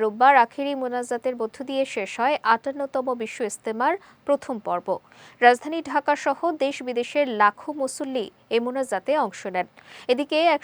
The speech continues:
সংবাদ সম্মেলনে গাজীপুর মেট্রোপলিটন পুলিশের কমিশনার ডক্টর নাজমুল করিম খান জানান, প্রথম ধাপের মতো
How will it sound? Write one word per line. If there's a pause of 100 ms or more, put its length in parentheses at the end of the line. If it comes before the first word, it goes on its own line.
সংবাদ
সম্মেলনে (140)
গাজীপুর
মেট্রোপলিটন
পুলিশের
কমিশনার (400)
ডক্টর (120)
নাজমুল (120)
করিম (140)
খান (120)
জানান, (420)
প্রথম (120)
ধাপের
মতো